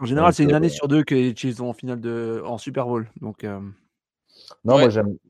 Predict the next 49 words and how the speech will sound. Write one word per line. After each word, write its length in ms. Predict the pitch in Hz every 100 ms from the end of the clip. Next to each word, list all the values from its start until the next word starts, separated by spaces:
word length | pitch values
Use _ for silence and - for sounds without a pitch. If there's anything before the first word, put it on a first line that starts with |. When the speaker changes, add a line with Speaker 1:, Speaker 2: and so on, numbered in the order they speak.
| -
Speaker 2:
moi, 160 | 117
j'aimerais 300 | 117 117 123
que 40 | 123
ça 80 |
soit 200 | 127 135
les 60 | 123
Chiefs 240 | 123 120 -
qui 120 | 113
gagnent 280 | 123 117 101
parce 180 | 87
que, 140 | - 95
euh, 380 | 95 80 76 80
j'aime, 340 | 80 92 87
euh, 260 | 78 73 69 60 55 55 58
j'aime 260 | 80 90 82
ce, 300 | 78 80 76
ce 220 | 73 -
genre 180 | 80 82
de 120 | 76
Q 160 | 80 -
B. 240 | 85 92
J'aime 240 | 80 80 76
pas 180 | 85 78
le 400 | 69 60 58 65
genre 200 | 73 78
de 80 | 73
Q 160 | -
B 140 | 76 82
qu'est 100 | 80
Lamar 320 | 78 76 76
Jackson. 420 | 76 - 107 135 - _ _ _ _ _ -
Euh, 580 | 78 78 76 76 76 80 78
voilà, 320 | 80 92 123 110
c'est 120 | 87
juste 240 | 80 87
pour 160 | - 90
ça. 260 | 123 143 147 - _ _
Et, 60 | -
Speaker 3:
Mais 80 | 87
il 40 |
n'y 60 | 85
a 60 | 85
pas 180 | 82
un 60 | 87
Speaker 2:
euh, 20 |
Speaker 3:
genre 220 | 87 123
de 80 | 85
Q 180 | 113
B 80 | 117